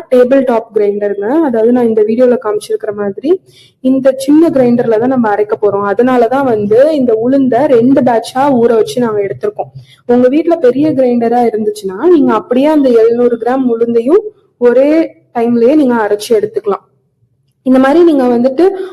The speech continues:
உளுந்து ஊற வைக்கும் போது கொஞ்சம் வந்து அதோட, அந்த உளுந்தோட கொஞ்சம் தண்ணி மேல இருக்கிற மாதிரி அளவு தண்ணியை ஊத்தி எடுத்து ஊற வச்சுக்கோங்க. ஊறினதுக்கு அப்புறம் பாத்தீங்கன்னா லைட்டா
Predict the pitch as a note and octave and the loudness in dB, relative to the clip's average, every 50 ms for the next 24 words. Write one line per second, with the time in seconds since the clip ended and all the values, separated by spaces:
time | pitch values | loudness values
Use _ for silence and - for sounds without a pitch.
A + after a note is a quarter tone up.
0 | - - B3+ C#4 D4+ F4+ G4 F#4+ E4+ C#4+ C4 C4+ C#4+ D4 C#4+ C4 B3 B3 - G#3+ | -10 -4 0 2 4 4 4 4 4 2 2 0 2 2 2 2 2 0 -4 -8
1 | G#3+ G#3 G3+ G3 F#3+ G3 A3 C#4+ F#4+ A4 - - _ _ _ _ - C#4 C#4+ C#4+ | -4 -2 -4 -4 -2 0 0 0 0 -2 -6 -14 _ _ _ _ -4 -2 0 0
2 | D4 D4+ D4+ C#4+ C#4 C#4 C#4 C#4+ E4+ E4 D4+ B3+ A#3+ C4+ C#4+ D4+ E4 F#4 F4+ E4+ | 0 2 2 2 2 2 0 0 0 0 0 2 2 4 4 4 2 2 0 0
3 | F4+ - - - A#3+ A#3+ B3 B3 C4 D4 E4+ E4+ E4 D#4 D4+ D#4 F4+ F#4 D4+ C#4 | -2 -6 -8 -6 -2 0 0 2 2 2 2 2 2 2 0 2 0 2 2 2
4 | C4+ C#4+ D#4+ E4 F4 F4+ D#4+ D4 C4 C4 C#4 D4 D4 C#4 B3+ C4 C4+ C4 B3 A#3 | 2 4 4 4 4 2 0 0 -2 0 0 2 2 2 2 0 0 0 0 0
5 | - A#3 A3+ A3+ A3+ A3 A#3 B3+ C4+ C4+ A#3+ - A#3+ D#4+ - - B3 A3+ A#3 B3 | -2 -2 -4 -2 -2 -2 0 0 0 0 2 0 0 -2 -2 -2 -4 -2 0 0
6 | B3+ A#3+ A#3 A3 G#3 - C4 C4 B3 G#3 G#3 - B3 A#3+ A#3 A3+ A3 G#3+ G#3 G#3+ | 0 0 0 -2 -4 -4 -2 -2 0 0 -2 -2 -2 -2 0 0 0 0 0 -2
7 | - - - G3 F#3+ F#3+ G3+ C4 F4 F#4 - _ - - - _ _ _ C4 C4+ | -4 -6 -6 -4 -4 -2 -2 -2 -2 -2 -4 _ -20 -20 -20 _ _ _ -2 2
8 | D4+ E4+ F#4+ G4+ G4 F4+ E4+ C#4+ C#4+ C#4+ C4+ D4+ D#4 D4 C#4 C4 C4 B3 B3+ C#4+ | 4 4 4 4 4 2 0 -2 -2 -2 -2 -2 -4 -4 -4 -6 -6 -6 -4 -2
9 | E4+ E4+ C#4 A#3 A3 B3 C#4 D4+ D4 D4+ E4+ | -2 0 0 0 0 0 -2 -4 -2 0 -2